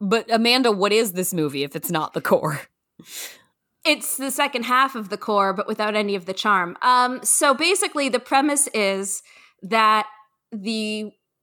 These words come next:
Speaker 2: all of a sudden there's volcanoes in Washington, which we'll get in a second to why that pissed me off. Um, but all of a sudden there's volcanoes in Washington, and Luke Perry suddenly,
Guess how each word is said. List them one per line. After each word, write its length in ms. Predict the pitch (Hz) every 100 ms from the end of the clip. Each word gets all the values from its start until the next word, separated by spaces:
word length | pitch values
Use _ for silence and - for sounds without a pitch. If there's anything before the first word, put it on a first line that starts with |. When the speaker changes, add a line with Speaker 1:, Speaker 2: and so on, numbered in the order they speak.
| _ 254
Speaker 2:
all 160 | 262
of 40 | 269
a 40 |
sudden 240 | 269 254
there's 180 | 240 233
volcanoes 540 | 220 214 220 208 202 208
in 80 |
Washington, 600 | 196 185 185 185 185 185
which 360 | 185 190 - - -
we'll 140 | 220
get 220 | 240 392 247
in 60 |
a 60 | 233
second 380 | 226 294 254 208
to 100 | 202
why 280 | 202 196 185
that 240 | 202 -
pissed 300 | 208 180 -
me 120 | 190
off. 360 | 175 170 180 - - - - - -
Um, 380 | 247 233 226 226
but 100 | 220
all 100 | 262
of 60 |
a 60 | 330
sudden 200 | 330 302
there's 140 | 269
volcanoes 540 | 233 220 220 269 277 269
in 120 | 262
Washington, 720 | 214 214 - 220 214 214 214 -
and 300 | 202 190 190
Luke 260 | 214 254 262
Perry 320 | 262 240 233
suddenly, 460 | 226 277 277 269